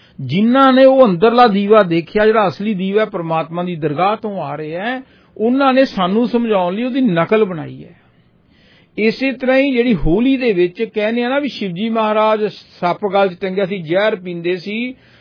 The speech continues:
ਤੇ ਨਸ਼ਾ ਕਰਦੇ, ਚਿਲਮ ਪੀਂਦੇ ਸੀ, ਭੰਗ ਪੀਂਦੇ ਸੀ, ਇਹ ਗੱਲ ਦੇ ਵਿੱਚ ਕੋਈ ਵੀ ਸੱਚਾਈ ਨਹੀਂ ਹੈਗੀ। ਸੱਚਾਈ ਇਹ ਹੈ ਕਿ ਨਸ਼ਾ ਕਿਹੜਾ? ਨਸ਼ਾ ਨਾਮ ਦਾ,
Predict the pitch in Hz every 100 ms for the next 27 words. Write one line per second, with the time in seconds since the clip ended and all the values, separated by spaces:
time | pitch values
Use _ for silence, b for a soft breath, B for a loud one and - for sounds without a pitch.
0 | b - 196 180 175 180 202 202 190 202
1 | 196 202 202 196 202 196 196 214 190 226
2 | 175 156 165 185 208 202 233 - 190 208
3 | 180 160 165 165 180 175 165 180 202 247
4 | - - _ 185 185 220 202 214 269 190
5 | 156 170 180 185 175 226 302 240 233 240
6 | 196 - _ _ _ _ _ _ _ b
7 | b b b - - 190 - 185 202 254
8 | 254 233 233 233 247 269 269 254 240 190
9 | 170 165 185 190 262 262 254 262 262 185
10 | _ _ _ _ _ _ 143 147 156 180
11 | 226 233 147 127 131 151 170 180 190 180
12 | 165